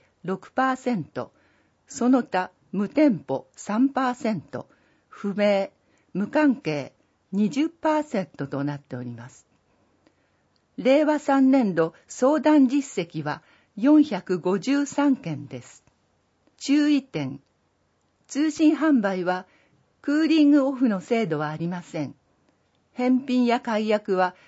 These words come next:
事業者が設定した規約に従うことになります。申し込みの前に必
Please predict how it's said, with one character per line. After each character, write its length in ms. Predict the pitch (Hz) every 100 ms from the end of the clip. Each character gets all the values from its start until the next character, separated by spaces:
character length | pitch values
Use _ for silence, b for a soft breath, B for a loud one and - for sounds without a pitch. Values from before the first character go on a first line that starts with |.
| b
事 160 | - 226
業 220 | 302 320
者 160 | - 202
が 120 | 190
設 220 | 190 208
定 260 | - 233 262
し 100 | 262
た 300 | - 214 - _ -
規 120 | 214
約 280 | 254 262 240
に 160 | 233
従 320 | 220 - 240 254
う 60 | 247
こ 140 | 254
と 120 | 240 240
に 140 | 175
な 140 | 147
り 120 | 147 151
ま 140 | 135
す。 220 | - _ _ _ _ _ _ _ _ _ _
申 240 | 208 247 294
し 140 | -
込 120 | -
み 120 | 294 269
の 140 | 277
前 300 | 254 247 185
に 240 | 190 180 - _ _
必 160 | 170